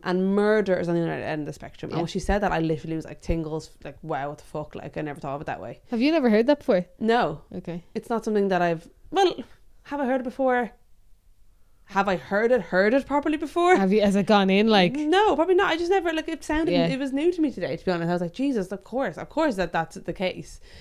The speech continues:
Speaker 1: They're all part of the same thing. They're all racist." But, you know, she's saying, so, yeah, touching, touching, like, t-, someone touching her hair, um, or, like, she, she used the word, like, light racism, like, you know, racial slur,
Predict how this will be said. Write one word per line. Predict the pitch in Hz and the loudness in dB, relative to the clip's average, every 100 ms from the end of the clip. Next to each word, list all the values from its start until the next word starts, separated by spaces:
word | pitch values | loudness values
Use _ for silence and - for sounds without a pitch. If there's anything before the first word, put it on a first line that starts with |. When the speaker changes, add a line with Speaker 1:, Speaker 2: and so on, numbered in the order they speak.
| - | -14
Speaker 1:
They're | - - | -4 2
all | 185 | 2
part | 185 180 | 2 0
of | 170 | -2
the | 165 | -6
same | - 170 160 160 | -4 -4 -4 -4
thing. | 165 180 151 | -4 -4 -6
They're | 151 | -6
all | 165 160 | -4 -4
racist." | 160 160 185 - 160 - - - - - - | -4 -2 -2 -4 -10 -10 -14 -18 -20 -14 0
But, | 190 170 - - - - _ | 0 0 -4 -12 -14 -20 _
you | 226 | 2
know, | 208 202 | 4 4
she's | 196 | 2
saying, | 202 185 | 4 4
so, | 185 - | 2 0
yeah, | 196 170 | 2 2
touching, | 160 202 185 196 175 - - | 0 -2 0 2 2 -2 -6
touching, | - 185 185 170 165 - | -6 -2 -2 -2 -2 -6
like, | 156 - 185 | -8 -10 -12
t-, | - 196 | -10 -8
someone | 185 175 | -6 -6
touching | 175 165 | -6 -8
her | 156 | -6
hair, | 160 156 151 - - - - _ 160 | -4 -4 -6 -10 -20 -20 -20 _ -10
um, | 135 135 143 - | -8 -10 -12 -8
or, | 165 156 | -4 -4
like, | 143 143 | -4 -8
she, | - 175 | -10 -10
she | - 180 | -6 -4
used | 175 170 | -2 -2
the | 170 | -4
word, | 151 151 | -4 -6
like, | 143 139 160 | -6 -8 -4
light | 160 160 | -4 -4
racism, | 151 147 160 156 - - _ - - - - - | -6 -8 -8 -10 -12 -16 _ -20 -20 -20 -20 -10
like, | 156 156 - | -10 -8 -6
you | 170 | -6
know, | 156 | -4
racial | 165 165 165 | -4 -4 -4
slur, | - 165 156 160 151 | -8 -6 -4 -2 -4